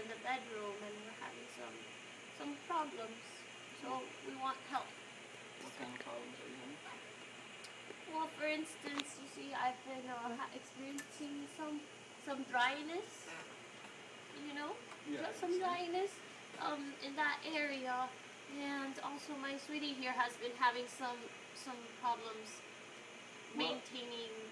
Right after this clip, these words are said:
Speaker 1: and
Speaker 2: as
Speaker 1: enduring.
Speaker 2: I understand. As you age, vaginal dryness and thinning is actually normal for women. And, um, as men age, erectile dysfunction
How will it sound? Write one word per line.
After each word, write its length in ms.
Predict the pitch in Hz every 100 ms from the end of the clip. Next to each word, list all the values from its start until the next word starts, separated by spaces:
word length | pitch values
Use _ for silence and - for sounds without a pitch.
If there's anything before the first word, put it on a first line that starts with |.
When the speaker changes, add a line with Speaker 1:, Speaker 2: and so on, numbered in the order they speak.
| - - - -
Speaker 1:
and 80 | 175
Speaker 2:
as 40 | 220
Speaker 1:
enduring. 480 | 214 214 208 208 208 208 - - - - -
Speaker 2:
I 40 | 147
understand. 320 | 139 131 127 165
As 80 | 180
you 60 | -
age, 320 | 180 - - - - - - - - - - 147
vaginal 360 | 147 170 180 185 156
dryness 340 | 151 156 160
and 80 | 143 131
thinning 300 | 151 160 170 -
is 120 | 131 - -
actually 280 | 127 131 143
normal 280 | 131 131 131 131
for 120 | 127 120 120 - - - - 139
women. 220 | 135 147 196 - - - - - - - 127
And, 320 | 123 127 127
um, 440 | 131 127 127 127 135 - - -
as 200 | 143 139 - - - - - 147
men 200 | 147 160 160
age, 240 | 151 - - 143
erectile 340 | 139 - 147 135
dysfunction 540 | - 139 135 143